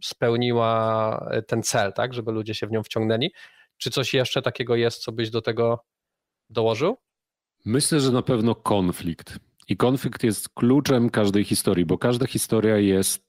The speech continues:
Speaker 2: tak naprawdę o problemie. E, były próby zakwestionowania tego i próbami zakwestionowania tego jest sielankowe pisarstwo albo bardzo takie dokładne pisarstwo. Jest nawet jedna gruba książka, nie pamiętam teraz tytułu,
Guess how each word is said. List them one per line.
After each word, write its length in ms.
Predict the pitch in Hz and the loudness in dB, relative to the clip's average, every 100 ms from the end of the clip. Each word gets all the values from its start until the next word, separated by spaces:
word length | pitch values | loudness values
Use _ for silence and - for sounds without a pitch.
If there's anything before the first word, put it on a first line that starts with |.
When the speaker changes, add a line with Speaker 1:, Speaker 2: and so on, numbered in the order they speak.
| _ | _
Speaker 2:
tak 180 | 107 - | -4 -2
naprawdę 420 | 104 101 95 92 | 0 2 2 2
o 80 | 98 | 2
problemie. 500 | - 117 95 85 85 - _ - - - - _ 95 | 2 2 2 2 -2 -6 _ -16 -16 -16 -20 _ -2
E, 260 | 95 95 - | 0 0 -2
były 420 | 107 92 165 247 170 | -6 0 4 4 2
próby 760 | - 131 123 107 104 98 - - | 2 2 4 4 4 2 -2 -4
zakwestionowania 920 | 101 120 - 110 120 110 104 101 90 | -2 -2 -2 0 2 2 4 2 2
tego 480 | 95 82 87 110 135 - - - _ | 0 2 2 2 0 -8 -20 -20 _
i 80 | 110 | -4
próbami 360 | 95 117 127 139 | -2 0 2 2
zakwestionowania 720 | 120 - 120 120 113 110 110 | 0 -2 -2 2 2 4 2
tego 260 | 110 101 104 | 2 2 4
jest 240 | 101 - | 4 2
sielankowe 500 | - 107 104 - 110 | 0 2 2 2 2
pisarstwo 640 | - - 104 101 - - 95 | 2 0 2 2 0 0 2
albo 200 | 90 98 | 2 2
bardzo 300 | 110 104 104 | 2 0 -2
takie 240 | - 98 | -2 -2
dokładne 380 | 98 104 95 92 | -2 0 0 -2
pisarstwo. 400 | - 92 87 98 | 0 0 0 0
Jest 100 | - | 0
nawet 240 | 101 - | 0 2
jedna 260 | 110 117 107 | 0 2 2
gruba 280 | 107 101 95 | 2 2 0
książka, 500 | - 107 107 - 95 | 0 2 2 0 0
nie 120 | 95 | 2
pamiętam 380 | 107 107 101 92 | 2 2 2 2
teraz 220 | 95 - | 0 0
tytułu, 540 | - 95 92 131 170 | -2 2 4 4 2